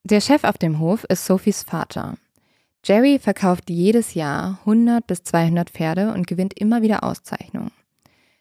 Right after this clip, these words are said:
Der Pferdehof wächst und wird dank Jerry immer, immer größer. Jerry fängt außerdem an, wilde Pferde zu kaufen und sie zu zähmen. Und damit wird der Hof schnell zu einem großen Unternehmen.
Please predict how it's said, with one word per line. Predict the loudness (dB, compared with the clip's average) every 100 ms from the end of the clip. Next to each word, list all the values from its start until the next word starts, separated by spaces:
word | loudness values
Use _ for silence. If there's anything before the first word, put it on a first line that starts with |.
| _
Der | -4
Pferdehof | 2 2 4 2 0
wächst | -4 -6 -8 -16 -20 _ -6
und | -2
wird | 2 2 0 -8
dank | -6 -6 -4
Jerry | 0 2 2 0
immer, | 0 2 2 0
immer | 0 -2
größer. | -4 -8 -8 -12 -14 -18 _ _ _ _ _ _ _ -4
Jerry | 2 2 2
fängt | 0 0 0
außerdem | 0 0 0 -2 -2
an, | 0 2 4
wilde | 4 4 2
Pferde | 0 -2 -2
zu | -6 -12
kaufen | -4 0 0 2 2 2
und | 0
sie | -2 -6
zu | -10
zähmen. | -10 -4 -2 -4 -8 -12 _ -10
Und | -2
damit | 0 2 2 0
wird | -4
der | -2 0
Hof | -2 -4
schnell | -6 -2 0 -2
zu | -4
einem | -4 -2
großen | -2 0 0 2 0
Unternehmen. | 0 -2 0 0 -4 -10